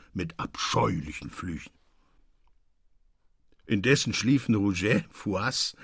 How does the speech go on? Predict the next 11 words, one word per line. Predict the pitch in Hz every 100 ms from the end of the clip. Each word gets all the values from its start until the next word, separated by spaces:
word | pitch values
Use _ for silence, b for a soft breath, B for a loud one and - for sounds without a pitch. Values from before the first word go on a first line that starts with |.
| B B
und | 117 101
Delphin | 101 92 - 113 117
immer | 104 82
noch. | 67 58 - _ _ _ B B B B B B -
Erst | 139 143 -
zum | - 135
Mittagessen | 143 151 104 82 78 87 - 78
konnte | - 90 87
man | 87 82
sie | 76 80
ermuntern. | 78 78 82 80 71